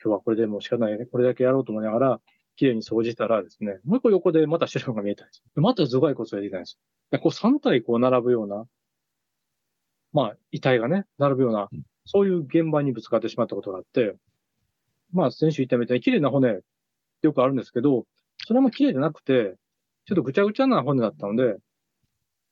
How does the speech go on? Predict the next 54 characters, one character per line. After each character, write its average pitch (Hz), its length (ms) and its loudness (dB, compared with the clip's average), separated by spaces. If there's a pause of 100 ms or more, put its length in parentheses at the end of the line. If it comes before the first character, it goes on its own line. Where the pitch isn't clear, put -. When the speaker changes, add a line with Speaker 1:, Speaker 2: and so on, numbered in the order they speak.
(100)
Speaker 1:
で、 214 100 0
良 254 80 0
く 214 100 -2
な 151 120 4
い 151 40 2
な 160 140 2
と - 80 -4
思 123 100 0
い 120 40 0
な 117 80 0
が 117 120 2
ら 127 240 0 (420)
見 139 80 -4
て 147 100 0
た 113 120 -4
ら 117 200 0
で - 60 -14
す - 140 -12
ね、 113 200 -2 (540)
ち - 60 -2
ょ - 40 0
っ - 20 -2
と 170 100 0
首 240 180 2
の 233 120 4
あ 220 60 -2
た 151 100 0
り 123 100 0
も、 123 360 0 (300)
首 220 140 2
か 208 120 -2 (360)
ら 180 160 2
胴 165 160 2
体 165 100 0
が 131 80 -2
ち - 60 -4
ょ - 20 0
っ 160 40 0
と - 60 -8
外 185 180 0
れ 196 80 2
て 202 100 0
る 190 60 4
よ 165 40 2
う 131 40 0
な 107 100 0
イ 104 60 -2
メ 117 120 0
ー - 20 -2
ジ 98 100 -4
が 90 100 -6
あ - 20 -14
っ - 40 -18 (100)
て、 104 220 0